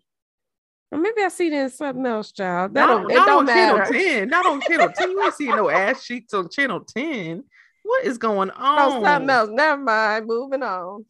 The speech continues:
Speaker 2: Jesus Christ. This episode is crazy. Anywho, outstanding actress in a drama series, Angela Bassett, the ageless one,
Speaker 1: Mm-hmm.
Speaker 2: for her role in nine one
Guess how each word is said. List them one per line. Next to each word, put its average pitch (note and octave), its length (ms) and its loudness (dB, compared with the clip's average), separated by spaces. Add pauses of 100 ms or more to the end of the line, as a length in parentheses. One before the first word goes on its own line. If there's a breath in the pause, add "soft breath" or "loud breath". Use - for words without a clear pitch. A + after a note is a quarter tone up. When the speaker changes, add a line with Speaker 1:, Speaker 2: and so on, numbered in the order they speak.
(120)
Speaker 2:
Jesus F4+ 600 -4
Christ. D#4+ 880 -2
This F#4+ 180 -4
episode F3 500 -4
is D#3 160 -10
crazy. D4 800 -2 (320 soft breath)
Anywho, B3 580 -2 (120)
outstanding - 520 0
actress A3+ 380 -6
in - 80 -10
a D#3 80 -4
drama F3+ 380 -4
series, A#3+ 580 -10 (100)
Angela E3+ 340 -4
Bassett, F#3 580 -6 (120)
the D3+ 300 -10 (100)
ageless E3 640 -6
one, F#3 680 -6 (420 soft breath)
Speaker 1:
Mm-hmm. G3 500 -12
Speaker 2:
for F3+ 100 0
her F3 160 0
role D#3 280 -2
in C#3 160 -6
nine D3+ 340 -4 (300)
one D3 360 -8